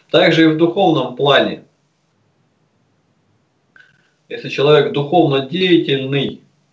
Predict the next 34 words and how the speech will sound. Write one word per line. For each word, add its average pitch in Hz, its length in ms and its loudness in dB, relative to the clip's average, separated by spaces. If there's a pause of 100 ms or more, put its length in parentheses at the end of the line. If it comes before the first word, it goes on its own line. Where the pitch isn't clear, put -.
(160)
то 107 120 -12
есть, 104 440 -10 (100)
э, - 300 -16 (1400)
он 117 200 0
собирает 139 920 2
другие 139 480 -2
души, 131 280 -6
хочет - 440 -6
так 123 280 4
же, - 20 -4
чтобы, 113 400 -8
как 123 300 -4
и 120 120 -6
он, 135 340 2 (460)
все - 280 -4
познали 123 580 2
радость 123 600 4
от - 100 -20
этого 107 340 -12
Царствия 120 440 2
Божия, 110 320 -4
когда 104 320 -2
внутри 117 480 -4
царствует 117 500 2
Христос, 117 640 0
а 107 60 -4
не 110 140 -4
дьявол, 104 480 2
когда 107 240 -8
он 110 200 -6
освобожден 120 600 2
от 135 160 0
рабства 120 340 0
греху. 107 540 -12